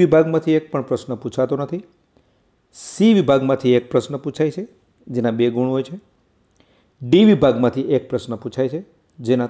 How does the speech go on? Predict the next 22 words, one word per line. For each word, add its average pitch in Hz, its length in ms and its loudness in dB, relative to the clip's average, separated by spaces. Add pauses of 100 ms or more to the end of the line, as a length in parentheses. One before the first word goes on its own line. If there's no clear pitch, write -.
ત્રણ 120 300 -2
ગુણ 104 180 -12
હોય 104 160 -14
છે, - 80 -20 (800)
ઈ 190 160 4
વિભાગમાંથી 120 680 0 (600)
કોઈ 147 200 2
પણ 139 200 -4
પ્રશ્નો 127 260 -10
પૂછવામાં 107 480 -10
આવતા 127 260 -10 (240)
નથી. 110 300 -6 (1120)
ટૂંકમાં 151 380 2 (260)
ચેપ્ટર 135 340 2 (180)
બેમાંથી 139 500 2 (140)
છ - 40 -8 (220)
ગુણના 113 400 -4
પ્રશ્નો 123 300 -14 (840)
પૂછાય 110 380 -8
છે. 120 80 -20 (760)
આ 127 220 0
ચેપ્ટર 151 400 -4